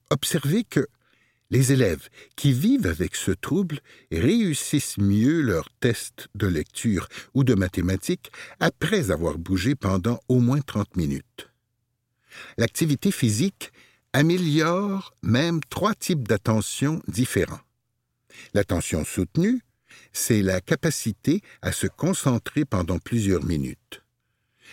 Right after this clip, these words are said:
L'attention partagée, C'est la capacité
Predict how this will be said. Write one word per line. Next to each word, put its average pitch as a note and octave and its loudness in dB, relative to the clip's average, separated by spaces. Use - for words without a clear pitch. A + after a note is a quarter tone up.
L'attention F#2+ 0
partagée, F#2 -2
C'est - 2
la D#3 2
capacité G3 0